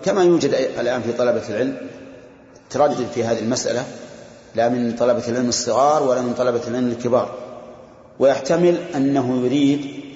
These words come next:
أنه أتى رحمه الله بفتح بين في هذه المسألة واضح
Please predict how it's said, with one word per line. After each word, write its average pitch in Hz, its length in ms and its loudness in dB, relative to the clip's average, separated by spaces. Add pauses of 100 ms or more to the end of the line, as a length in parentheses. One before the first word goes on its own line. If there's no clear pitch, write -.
(260)
أنه 120 460 0
أتى 135 180 0
رحمه 117 380 0
الله 123 180 2
بفتح 120 440 -4
بين 131 460 2
في 120 140 0
هذه 117 120 0
المسألة 139 460 0 (540)
واضح 147 480 4